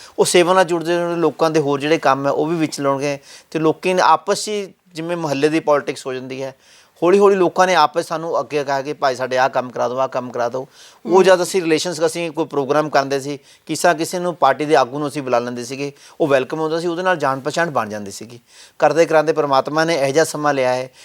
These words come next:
Speaker 1: ਕਿ ਅੱਜ ਅਸੀਂ ਕੌ-, ਪੋਲਿਟਿਕਸ ਆ ਕੇ ਤੇ ਪਾ-, ਕਾਂਗਰਸ ਪਾਰਟੀ ਵਿੱਚ ਮੈਂ ਮੌਦੇਦਾਰ ਵੀ ਹਾਂ ਤੇ ਪਹਿਲਾਂ ਮੈਂ ਕਾਂਗਰਸ ਪਾਰਟੀ ਜੁਆਇਨ ਕੀਤੀ। ਇਸ ਤੋਂ ਪਹਿਲਾਂ ਮੈਂ ਜੋ ਸਟਾਰਟਿੰਗ 'ਚ ਦੋ ਹਜ਼ਾਰ ਚਾਰ ਵਿੱਚ, ਦੋ ਹਜ਼ਾਰ ਚਾਰ ਪੰਜ ਵਿੱਚ ਜਦ ਸਾਡੀ, ਸਾਡੀ ਛੋਟੀ ਜਿਹੀ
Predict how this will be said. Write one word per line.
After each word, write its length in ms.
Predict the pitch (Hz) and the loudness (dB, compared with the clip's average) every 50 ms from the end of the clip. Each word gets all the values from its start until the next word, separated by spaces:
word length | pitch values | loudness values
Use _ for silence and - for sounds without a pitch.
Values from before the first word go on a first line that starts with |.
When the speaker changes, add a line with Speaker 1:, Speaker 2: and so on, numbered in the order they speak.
| - _ | -20 _
Speaker 1:
ਕਿ 200 | - 151 147 131 | -4 0 2 2
ਅੱਜ 120 | 131 127 135 | 2 2 2
ਅਸੀਂ 180 | 127 - 147 | -2 -2 -4
ਕੌ-, 320 | 127 - - 139 135 139 123 | -8 -4 0 2 2 2 2
ਪੋਲਿਟਿਕਸ 640 | 120 127 117 117 131 135 - - 165 143 - - - | 0 -2 2 2 2 2 4 2 0 0 0 2 2
ਆ 100 | 120 117 | 2 2
ਕੇ 240 | 117 - 143 123 113 - _ _ _ _ - _ - | 2 0 -2 -2 -2 -6 _ _ _ _ -20 _ -4
ਤੇ 60 | 147 | -4
ਪਾ-, 200 | 131 123 127 123 | 0 2 4 4
ਕਾਂਗਰਸ 380 | 127 - 127 123 127 143 139 - | 4 4 4 2 2 2 -2 0
ਪਾਰਟੀ 280 | - 139 127 117 143 143 | 0 0 0 0 -2 -4
ਵਿੱਚ 320 | 139 143 - - - - _ _ _ _ _ _ _ - | -4 -4 -6 -6 -10 -12 _ _ _ _ _ _ _ -6
ਮੈਂ 260 | 135 127 127 123 123 - | -4 -2 0 0 -2 -2
ਮੌਦੇਦਾਰ 560 | - 123 123 120 104 127 151 143 156 156 139 | -2 -2 -2 -2 0 2 2 4 4 4 2
ਵੀ 200 | 135 147 147 143 | 0 -6 -8 -8
ਹਾਂ 160 | 139 135 131 | -8 -10 -10
ਤੇ 160 | - - 139 | -12 -12 -12
ਪਹਿਲਾਂ 240 | 120 120 131 127 131 | -10 -8 -8 -8 -6
ਮੈਂ 80 | 131 127 | -6 -4
ਕਾਂਗਰਸ 340 | 123 120 123 117 123 123 | -2 -4 -4 -4 -8 -8
ਪਾਰਟੀ 320 | - 135 127 120 117 143 131 | -2 0 0 0 -2 -6 -8
ਜੁਆਇਨ 220 | 120 127 127 127 | -6 -6 -6 -8
ਕੀਤੀ। 120 | 123 147 143 | -8 -8 -8
ਇਸ 100 | 135 - | -8 -6
ਤੋਂ 140 | - 156 | -6 -4
ਪਹਿਲਾਂ 220 | 135 156 156 175 170 | -2 -2 0 0 0
ਮੈਂ 240 | 165 156 143 131 120 - - | -2 -2 -4 -4 -6 -8 -8
ਜੋ 140 | - 147 139 | -6 -6 -4
ਸਟਾਰਟਿੰਗ 460 | 135 - 139 123 113 113 143 147 135 | -2 2 2 2 2 2 0 0 -2
'ਚ 120 | 113 - - _ - - - _ - 123 | -4 -10 -16 _ -20 -20 -20 _ -4 0
ਦੋ 140 | 131 135 | 2 4
ਹਜ਼ਾਰ 180 | 135 147 147 143 | 6 6 4 4
ਚਾਰ 300 | - - 135 123 131 139 | 4 4 4 4 4 4
ਵਿੱਚ, 300 | 143 165 160 - - - _ _ _ _ _ - | 4 2 0 0 -2 -12 _ _ _ _ _ -6
ਦੋ 60 | 143 | -4
ਹਜ਼ਾਰ 80 | 143 | -4
ਚਾਰ 220 | 127 - 139 139 135 | 0 2 4 4 4
ਪੰਜ 200 | - 143 143 139 | 4 2 0 0
ਵਿੱਚ 140 | 139 143 131 | -2 -4 -4
ਜਦ 180 | 139 131 123 | -4 -4 -4
ਸਾਡੀ, 200 | - 143 139 131 | -6 -6 -6 -4
ਸਾਡੀ 180 | 123 135 135 127 - | -2 -4 -4 -4 -4
ਛੋਟੀ 260 | - 135 131 135 143 | -6 -6 -6 -6 -6
ਜਿਹੀ 260 | 147 151 147 135 123 | -6 -4 -4 -6 -8